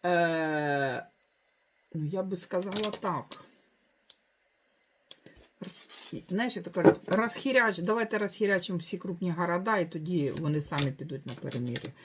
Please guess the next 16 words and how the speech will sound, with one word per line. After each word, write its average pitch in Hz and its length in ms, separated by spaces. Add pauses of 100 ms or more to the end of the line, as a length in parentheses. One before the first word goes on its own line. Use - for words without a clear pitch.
(160)
Оце 185 340
новий 165 320
підхід, 143 560
щоб - 260
ви 208 140
понімали. 143 640 (320)
Да, 180 180
стосовно 202 800
України, 170 640 (280)
щоб 180 240
ми 208 300
не 180 260
могли 214 400
вже 208 180
по-, 185 260 (220)
захищатися, 151 1000